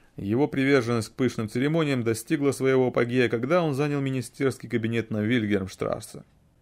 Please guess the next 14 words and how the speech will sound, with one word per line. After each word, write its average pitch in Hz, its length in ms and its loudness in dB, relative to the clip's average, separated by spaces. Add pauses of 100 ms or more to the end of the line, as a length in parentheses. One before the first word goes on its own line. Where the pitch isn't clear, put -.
(120)
Риббентроп 123 580 2
появлялся 151 480 4
в 147 60 -2
министерстве 143 560 0
с - 60 -12
таким 202 360 0
видом, 147 380 2
будто 165 260 -2
спустился 156 640 -2
с - 100 -8
небес 117 600 0
на 101 120 -2
грешную 95 520 0
землю. 92 380 0